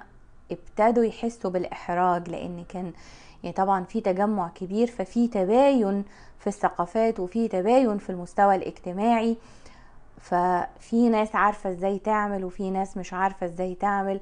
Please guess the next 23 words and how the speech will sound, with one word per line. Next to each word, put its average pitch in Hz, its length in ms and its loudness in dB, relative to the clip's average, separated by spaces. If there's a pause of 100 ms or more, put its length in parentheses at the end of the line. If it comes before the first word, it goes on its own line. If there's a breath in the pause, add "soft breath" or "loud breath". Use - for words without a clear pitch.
(460 loud breath)
فطبعا 196 680 2 (140)
مدير 190 460 0
المطعم 180 720 -2
جه 196 340 0
وحس 214 460 -2
ان 180 220 -6
في 202 260 -4
ناس 196 280 -4
لايصة، 196 540 4 (640 loud breath)
ف-، 175 520 2 (460)
فعرض 208 460 6
عليهم، 196 440 0
قال 185 160 -2
لهم: 190 260 2
"طب 170 220 -2
احنا، 175 720 -4 (600)
انا 180 100 -6
ممكن 190 300 -4
اخلي 185 300 -4
الجرسون 175 500 -6
ي-، 180 240 -6 (420 loud breath)
ي-، 185 140 -6
ي-، 170 640 -6